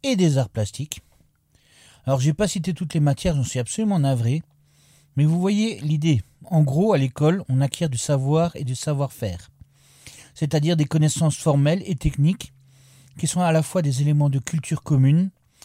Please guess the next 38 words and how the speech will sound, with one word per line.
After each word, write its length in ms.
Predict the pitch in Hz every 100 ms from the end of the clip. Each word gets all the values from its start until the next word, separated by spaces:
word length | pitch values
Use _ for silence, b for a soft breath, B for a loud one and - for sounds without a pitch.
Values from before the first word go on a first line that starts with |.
| B B B B
et 40 | 156
des 120 | 160
savoirs 640 | - 185 165 165 190 -
qui 120 | -
vont 140 | 139 151
nous 140 | 147
permettre 480 | - 147 160 185 -
de 80 | 127
nous 140 | 135
débrouiller. 580 | 135 135 127 135 147 170 b b b b b b _
Le 60 | 123
fameux 440 | - 147 160 156
lire, 300 | 143 151 190
écrire, 340 | 160 - 170 -
compter 480 | 160 151 - 180
que 160 | 190 160
brandissaient 540 | 147 147 143 135 170
à 100 | 170
raison 280 | 135 131 156
les 100 | 147
défenseurs 520 | 131 131 147 - 175
de 80 | 147
l'école 300 | 135 135 165
pour 220 | 143 -
tous. 420 | - 104 - - - _ _ _ _ _ _ _ _ - _ B B B B B B B
C'est 180 | - 160
aussi 480 | 165 - - 233 254
ce 160 | -
que 140 | 160 151
Condorcet 540 | 160 160 165 - 196
et 40 |
tous 160 | 143 220
les 100 | 220
gouvernements 600 | 170 165 160 160 160 156
jusqu'en 240 | 143 156
dix-neuf 260 | 147 151 143
cent 160 | - 151
trente-deux 440 | - 151 147